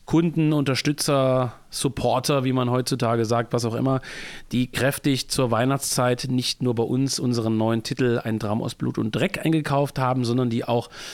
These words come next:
anscheinend ihre Verwandten, Freunde und Bekannten mit Titeln anderer Verlage versorgt haben. Wir waren also, wie der gute Volker am eigenen Leib erfahren durfte, äußerst beschäftigt in den Weihnachtstagen.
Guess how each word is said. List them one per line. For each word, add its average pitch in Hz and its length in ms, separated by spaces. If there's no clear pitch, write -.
anscheinend 160 600
ihre 147 380
Verwandten, 139 480
Freunde 151 480
und 151 160
Bekannten 151 580
mit 131 240
Titeln 139 300
anderer 113 340
Verlage 170 400
versorgt 151 480
haben. 131 320
Wir 120 140
waren 127 240
also, 127 340
wie 131 240
der 131 80
gute 170 260
Volker 156 640
am 123 120
eigenen 131 360
Leib 123 360
erfahren 131 500
durfte, 131 380
äußerst 151 600
beschäftigt - 920
in 107 100
den 107 160
Weihnachtstagen. 104 760